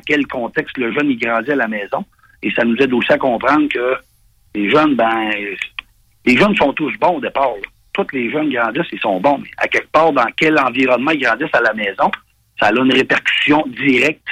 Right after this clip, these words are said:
et évidente sur ce qu'ils vont faire, euh, en société puis ce qu'ils vont faire à l'école. Si à la maison, ils entendent sacrer tout le temps, ben, à quelque part, ça va, <laughs> c'est sûr qu'à l'école, on va les entendre sacrer, les jeunes ne peuvent pas, parce que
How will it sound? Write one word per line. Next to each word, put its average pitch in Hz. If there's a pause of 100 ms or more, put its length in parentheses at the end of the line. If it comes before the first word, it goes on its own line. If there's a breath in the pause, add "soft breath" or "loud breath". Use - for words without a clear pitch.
et 120
évidente 131 (100)
sur 123
ce -
qu'ils 113
vont 117
faire, 135 (400 soft breath)
euh, 104
en 107
société 120
puis -
ce -
qu'ils 113
vont 107
faire -
à 90
l'école. 175 (500 loud breath)
Si -
à 131
la 123
maison, 120
ils 147
entendent 117
sacrer 131
tout 156
le -
temps, 170
ben, 117
à 95
quelque -
part, 156
ça 110
va, 110 (100)
<laughs> -
c'est 107
sûr 156
qu'à 135
l'école, 151
on 113
va 110
les 110
entendre 113
sacrer, 113
les 117
jeunes 123
ne 104
peuvent 101
pas, 127
parce -
que 101